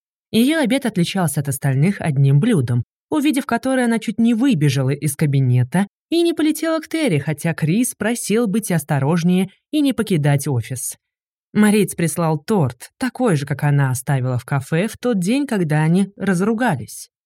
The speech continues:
Соня ковырнула пластиковой ложечкой украшенный сливками бок, облизала ложку и зажмурилась от удовольствия.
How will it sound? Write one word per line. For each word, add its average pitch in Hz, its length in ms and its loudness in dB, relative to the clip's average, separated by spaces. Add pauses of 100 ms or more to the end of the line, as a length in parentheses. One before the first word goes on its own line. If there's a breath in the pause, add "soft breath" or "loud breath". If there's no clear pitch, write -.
(160)
Соня 330 360 -2
ковырнула 233 500 2
пластиковой 180 560 -2
ложечкой 147 600 0
украшенный 143 580 0
сливками 127 520 -2
бок, 120 500 -2 (100)
облизала 269 600 0
ложку 220 500 0
и 240 260 -2
зажмурилась 147 960 2
от 143 180 -4
удовольствия. 123 920 -2